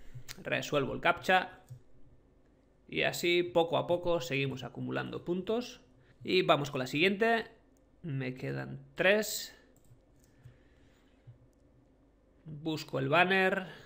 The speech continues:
No está. Si no encontramos en la primera página, pues pinchamos en algún enlace dentro de la página. Y vamos a una página interior. Y en este caso aquí está.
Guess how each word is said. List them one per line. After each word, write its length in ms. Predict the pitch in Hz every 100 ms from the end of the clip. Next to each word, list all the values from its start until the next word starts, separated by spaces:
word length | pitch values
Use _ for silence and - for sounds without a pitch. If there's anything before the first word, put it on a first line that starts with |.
| - - - - - _ _ _ _ _ - - _ - - - - - - -
No 120 | 139
está. 380 | 139 175 - -
Si 220 | - 143
no 100 | 143
encontramos 400 | 147 139 143 139
en 60 | 143
la 100 | 135
primera 320 | 135 135 135
página, 400 | 190 202 220 214
pues 160 | 135 -
pinchamos 640 | 131 131 131 143 139 139
en 80 | 135
algún 240 | 131 135
enlace 380 | 131 147 175 170
dentro 240 | 143 139
de 40 | 123
la 140 | -
página. 560 | 185 185 208 214 226 220 - - - - -
Y 80 | -
vamos 260 | 139 135 139
a 60 |
una 180 | 139 139
página 320 | 147 139 131
interior. 720 | 127 131 135 160 220 262 - - - - _ _ _ _ _
Y 340 | - 208 208 196
en 100 | 151
este 200 | 147 135
caso 260 | 170 175
aquí 180 | 139 135
está. 420 | 127 - 180 -